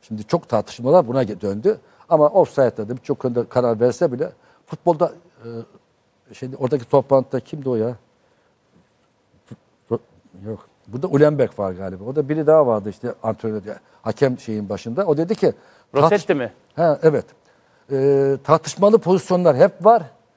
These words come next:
Speaker 1: Tartışmalı pozisyonlar, e, olacak. Bunlar her zaman olacak dedi. Yani mesela işte dünkü bir maçta eli böyle açıktı, bu kadar açıktı. Bunlar olacak. Biz bunları eğer var üzerinden gidersek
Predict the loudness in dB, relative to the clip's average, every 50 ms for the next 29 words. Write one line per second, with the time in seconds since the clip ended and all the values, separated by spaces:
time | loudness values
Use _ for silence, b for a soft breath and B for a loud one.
0 | _ _ _ _ _ _ 0 0 0 0 -2 -2 2 2 2 2 2 0 0 0
1 | 0 0 -2 0 0 0 2 4 4 4 4 2 -2 -14 _ _ -18 -18 -6 0
2 | 4 6 6 6 6 4 2 0 0 -4 -16 _ _ _ _ _ _ _ -2 -2
3 | 2 2 4 6 6 4 4 4 2 0 0 0 -2 -6 -20 _ _ _ -4 -4
4 | -2 -2 -2 -4 -4 -6 -6 -4 -2 -2 -2 -4 -4 -6 -4 0 2 2 2 2
5 | 0 -6 -18 -10 -8 -6 -6 -6 -8 -12 _ _ _ _ _ -6 -6 -6 -8 -8
6 | -6 -4 -2 0 0 -2 -2 -4 -6 -6 -8 -6 _ 0 0 2 2 2 2 4
7 | 4 6 4 4 2 0 -6 -8 -10 -8 -4 -2 0 0 0 -2 -2 -4 -8 -10
8 | -10 -8 -6 -6 0 2 2 4 4 2 0 0 0 -2 -4 -6 _ b b b
9 | b b b b b -10 -8 -6 -4 0 2 4 6 6 4 4 2 b b b
10 | b b b _ _ _ _ _ _ -10 -2 0 4 6 6 6 6 6 6 6
11 | 6 6 4 2 2 2 2 2 2 2 2 4 6 6 6 6 6 4 2 2